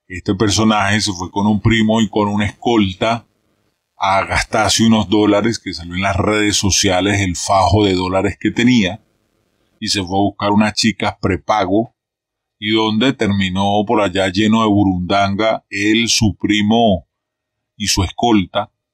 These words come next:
y a los tres le echaron burun-, burundanga, y a los tres los robaron. Bueno, ese personaje tiene ese rayón, y un personaje casado, una mujer muy simpática, su esposa, y se fue a buscar tres chicas por allá,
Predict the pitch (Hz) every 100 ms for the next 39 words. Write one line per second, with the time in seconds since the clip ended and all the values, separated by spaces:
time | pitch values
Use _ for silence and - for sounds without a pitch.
0 | _ _ 95 90 92 - 110 104 110 104
1 | - 104 104 107 110 117 117 101 101 113
2 | 117 110 101 120 110 90 - 110 104 101
3 | 120 98 101 104 98 95 98 98 92 76
4 | - _ _ _ _ - 117 113 101 98
5 | 127 135 107 101 104 104 120 117 120 107
6 | 95 90 92 78 69 _ _ - 82 101
7 | 104 104 92 101 104 98 82 92 85 87
8 | 110 131 90 92 85 85 95 139 - 123
9 | 107 113 113 - - - _ _ _ _
10 | _ _ 85 78 - 92 - 101 101 95
11 | 92 - _ _ _ - 98 95 104 127
12 | 123 139 135 160 160 - 151 151 - 107
13 | 95 98 113